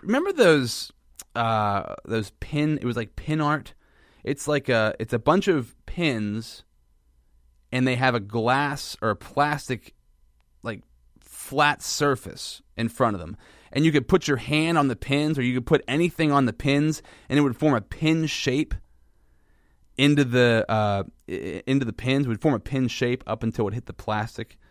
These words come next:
uh, plexiglass that, that stopped the pins. I hope you know what I'm talking about. Look up pin art if you don't know what I'm talking about. That's the central theme for the music video, and it's Trent Reznor's face in the pin art singing. It's like he wants to come out. He's like, "Release me!"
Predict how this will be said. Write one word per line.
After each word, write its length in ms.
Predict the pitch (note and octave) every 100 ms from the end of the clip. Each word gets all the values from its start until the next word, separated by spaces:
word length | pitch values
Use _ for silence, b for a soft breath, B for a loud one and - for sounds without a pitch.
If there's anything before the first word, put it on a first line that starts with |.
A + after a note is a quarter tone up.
| _ -
uh, 160 | G2+
plexiglass 840 | - A2+ - G#2 A2+ A#2+ A#2+ - - - -
that, 200 | F#2 F#2
that 140 | F2+
stopped 360 | - G#2 A2 -
the 40 |
pins. 460 | - A#2+ C3 - - _ -
I 60 |
hope 160 | A#3 F3+
you 80 | C#3+
know 60 |
what 80 | G#2
I'm 60 | F#2
talking 200 | G#2 F2+
about. 140 | C3+
Look 100 | A3+
up 280 | G3+ - -
pin 180 | B2+ G2
art 260 | F#2 - - _
if 100 | -
you 60 | A2+
don't 120 | A#2
know 120 | G#2+ -
what 120 | G#2+
I'm 100 | F#2+
talking 300 | - G2+ F#2
about. 180 | F#2 - B B -
That's 160 | A3
the 80 | G3
central 340 | - G3+ F3+ D3
theme 300 | F3 F3+ E3+
for 80 |
the 80 | D3
music 340 | C#3 D#3+ D3+ A2
video, 420 | A2 G2 G2+ G2 B -
and 100 | D3+
it's 140 | C#3
Trent 300 | - F#3+ G3+
Reznor's 480 | F#3 F3 D3+ C3 -
face 500 | - G3+ G3 C#3 - -
in 200 | F3+ E3+
the 80 | B2+
pin 280 | - G3+ E3+
art 260 | A#2 -
singing. 460 | - - G3+ F3 G2+
It's 140 | A#2+
like 120 | F#3+ -
he 120 | A3
wants 240 | G#3 F3
to 80 | D#3
come 240 | - F3+
out. 240 | F3+ G3+ E3+
He's 140 | D#3
like, 160 | E3 - b b b b b
"Release 640 | F#3+ A3+ G#3+ C4 D4 -
me!" 540 | A#3 C4 A3 F#3 A2+